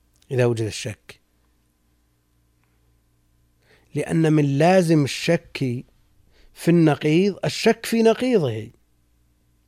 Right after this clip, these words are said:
نعم، أنت لما شككت في الحدث،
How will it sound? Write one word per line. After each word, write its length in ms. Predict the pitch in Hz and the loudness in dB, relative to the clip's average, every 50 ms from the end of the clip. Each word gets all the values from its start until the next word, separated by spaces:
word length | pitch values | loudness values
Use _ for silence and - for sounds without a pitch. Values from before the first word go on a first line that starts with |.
| _ _ _ _ | _ _ _ _
نعم، 320 | - 113 117 139 175 170 - _ _ _ _ _ _ _ _ _ _ _ _ _ _ _ - | -6 -4 -2 -2 -4 -4 -6 _ _ _ _ _ _ _ _ _ _ _ _ _ _ _ 2
أنت 200 | 190 233 - 226 | 2 4 6 6
لما 220 | 214 190 175 165 156 | 6 6 6 4 4
شككت 480 | - 165 143 - 190 196 - - - | 2 0 0 2 0 0 0 -2 -4
في 140 | 156 113 139 | -2 -2 -4
الحدث، 500 | 127 - - 147 143 123 117 101 - | -4 -2 -2 -2 -2 0 -2 -4 -4